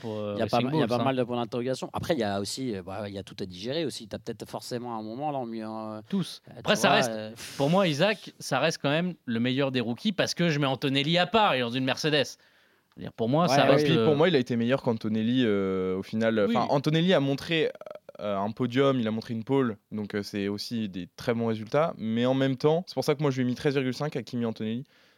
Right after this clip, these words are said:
Speaker 3: parce que, euh, il, après Imola, lui, il a eu l'alerte, euh, d'avertissement de niveau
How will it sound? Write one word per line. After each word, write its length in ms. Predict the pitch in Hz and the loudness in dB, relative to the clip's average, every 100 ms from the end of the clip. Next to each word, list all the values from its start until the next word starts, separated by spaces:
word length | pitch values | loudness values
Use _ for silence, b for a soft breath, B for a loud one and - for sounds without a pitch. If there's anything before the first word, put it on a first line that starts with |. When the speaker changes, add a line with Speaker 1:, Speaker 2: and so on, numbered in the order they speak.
| b | b
Speaker 3:
parce 160 | 117 - | -6 -2
que, 80 | 143 | 0
euh, 420 | 139 123 117 113 | 4 6 6 4
il, 140 | 113 | 4
après 300 | 117 - 143 | 0 2 -2
Imola, 320 | 131 127 135 | 0 2 2
lui, 220 | 151 143 143 | 2 0 0
il 100 | 117 | 2
a 60 | |
eu 100 | 113 | 2
l'alerte, 480 | 113 117 135 - - | 4 4 2 0 -2
euh, 160 | 113 107 | -2 0
d'avertissement 520 | 110 120 - 123 123 | 0 0 -4 -6 -4
de 60 | |
niveau 300 | 123 120 143 | -2 0 0